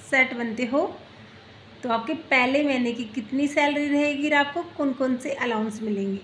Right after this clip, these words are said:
इन सभी के बारे में detail से discuss करते हैं, करेंगे। अगर आप assistant set की तैयारी कर रहे हो तो इस video में आपको सटीक और authentic जानकारी provide करवाएंगे। Assistant set की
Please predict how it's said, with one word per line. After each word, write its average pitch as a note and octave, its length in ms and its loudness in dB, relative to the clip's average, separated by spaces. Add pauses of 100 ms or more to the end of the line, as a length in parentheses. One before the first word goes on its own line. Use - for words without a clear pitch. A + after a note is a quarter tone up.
(120)
इन D4 140 0
सभी A#3+ 560 -2
के E4+ 160 -2
बारे C4 280 2
में A3+ 360 -6
detail G#3+ 320 -4
से D#4+ 140 -8
discuss C4+ 500 -4
करते A3 260 -6
हैं, G3+ 200 -4 (420)
करेंगे। G#3+ 340 0 (480)
अगर A#3 200 0
आप C4 280 0
assistant C#4+ 560 -2
set B3+ 400 -2
की B3+ 100 -4
तैयारी A#3+ 500 0
कर D#4 100 0
रहे B3+ 120 -2
हो A3+ 60 -6
तो B3+ 120 -4
इस - 300 -10
video A#3 340 0
में C#4 180 0
आपको A#3 240 -2
सटीक E4+ 500 -2
और C4+ 320 -2
authentic A#3 540 -6 (120)
जानकारी A3+ 600 -2
provide A3+ 540 -2
करवाएंगे। G3 420 -4 (1800)
Assistant C4 560 -4
set A#3 360 -2
की F4+ 200 0